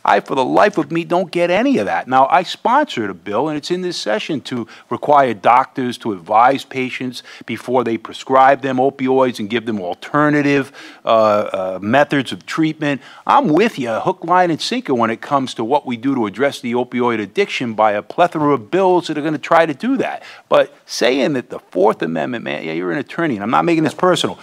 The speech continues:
but the Fourth Amendment, that should be, when you go to law school, what do they hammer? The Fourth Amendment. When you're in a constitutional law class, what do they hammer? The Fourth Amendment. You could be a property lawyer, a civil lawyer, a criminal lawyer. You're gonna come out of there with a comprehension, at least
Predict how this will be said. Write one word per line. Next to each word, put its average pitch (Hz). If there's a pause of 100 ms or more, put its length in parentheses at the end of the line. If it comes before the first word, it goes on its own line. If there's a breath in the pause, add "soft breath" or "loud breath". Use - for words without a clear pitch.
(200 loud breath)
but 143
the 127
Fourth 135
Amendment, 175
that 226
should 202
be, 190
when 170
you 247
go 240
to 175
law 185
school, -
what 233
do 285
they 226
hammer? 185
The 151
Fourth 294
Amendment. 220 (260 soft breath)
When 214
you're 277
in 247
a -
constitutional 226
law 220
class, 156
what 214
do 262
they 226
hammer? 214
The 269
Fourth 294
Amendment. 247 (380 loud breath)
You 247
could 185
be 135
a - (140)
property 208
lawyer, 196
a -
civil 208
lawyer, 190
a -
criminal 208
lawyer. 185
You're 262
gonna 226
come 180
out 190
of 175
there 175
with 139
a 92
comprehension, 143
at 110
least 147